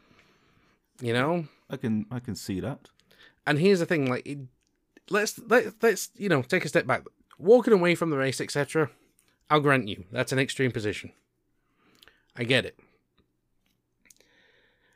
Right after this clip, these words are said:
Speaker 1: However, you could have advocated to, uh, ensure that the L G B T members of your team didn't have to go on this particular, uh, trip so that they weren't in danger.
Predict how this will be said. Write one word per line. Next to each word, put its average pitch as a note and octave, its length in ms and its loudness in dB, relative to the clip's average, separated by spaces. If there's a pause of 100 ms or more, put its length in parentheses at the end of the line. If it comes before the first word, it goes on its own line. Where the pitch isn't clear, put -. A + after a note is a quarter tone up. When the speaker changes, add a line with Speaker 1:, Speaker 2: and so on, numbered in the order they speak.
(540)
Speaker 1:
However, D#3 540 2 (1500)
you C3 120 -4
could F#3 120 2
have D#3+ 100 0
advocated B2+ 600 0 (1040)
to, A#2 400 0
uh, G#2+ 140 2 (360)
ensure A2 360 -2
that G2 120 -8
the G2 100 -4
L G2+ 120 -4
G G2 100 -8
B G2 160 -8
T G#2 140 -10
members G#2 260 -6
of A#2+ 100 -4
your D3 120 0
team A#2+ 400 -2 (460)
didn't A#2 220 -4
have A2+ 220 -4
to A#2 100 -8
go G2 340 -2 (200)
on G#2 200 -6
this G2+ 120 -6
particular, G2+ 760 -6
uh, F#2+ 80 -6 (640)
trip - 320 2
so B2 180 -4
that A2+ 120 -4
they A2 140 0
weren't G#2 220 -4
in G#2 120 -10
danger. F#2+ 340 -10